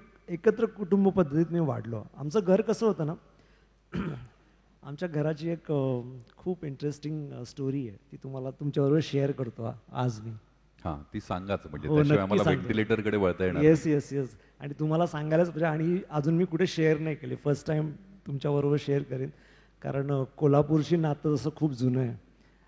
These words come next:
Speaker 1: अ, मी कोल्हापूरला यायचो लहान असताना. अ, माझी काकी होती, ती कोल्हापूरची आहे, पानगल्लीतली, अ,
Speaker 2: ओके.
Speaker 1: हे-, हेगिष्टे. अ,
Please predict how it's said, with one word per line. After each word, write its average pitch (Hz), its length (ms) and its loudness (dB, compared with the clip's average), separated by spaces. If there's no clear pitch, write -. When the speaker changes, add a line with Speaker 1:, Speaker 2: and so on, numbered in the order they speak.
Speaker 1:
अ, 127 400 -4
मी 139 320 -6
कोल्हापूरला 151 580 6
यायचो 151 540 2
लहान 135 300 2
असताना. 143 400 -4
अ, 127 200 -8
माझी 131 280 -4
काकी 147 380 0
होती, 147 200 2
ती 139 120 -6
कोल्हापूरची 139 640 2
आहे, 131 80 2
पानगल्लीतली, 131 720 -4
अ, - 140 -8
Speaker 2:
ओके. 92 140 2
Speaker 1:
हे-, 87 120 -6
हेगिष्टे. 127 460 -4
अ, 139 540 -6